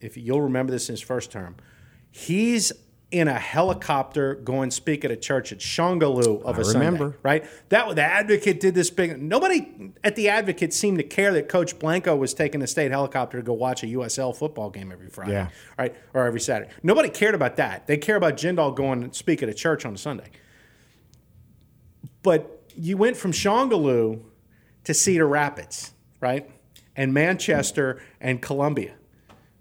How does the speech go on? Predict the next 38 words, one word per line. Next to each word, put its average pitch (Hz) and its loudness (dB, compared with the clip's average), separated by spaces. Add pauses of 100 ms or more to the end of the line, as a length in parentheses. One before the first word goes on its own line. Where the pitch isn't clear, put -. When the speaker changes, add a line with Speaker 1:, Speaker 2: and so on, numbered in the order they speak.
(140)
Speaker 1:
and 131 -4
Spartanburg, 131 0 (340)
right? 123 -4 (460)
And 143 -2
he's 151 0
now 160 4
all 151 4
over 139 0
the 120 -2
country. - -8 (220)
Speaker 2:
Mm-hmm. 90 -2 (100)
Speaker 1:
And, 160 2 (100)
like, 165 0
this 175 0
Common 196 0
Core 247 0
thing, 123 -4
like 143 -4
I 139 2
said, 104 -4 (140)
I'm 180 4
the 185 4
wrong 170 4
guy 160 4
to 147 -2
ask 139 -4
about 131 0
Common 127 -4
Core 117 -4
'cause 110 -6
I 107 -6
don't 101 -10
care, - -14 (180)
all 139 -6
right? 123 -8 (800)
But 180 2 (760)
Common 240 0
Core 170 0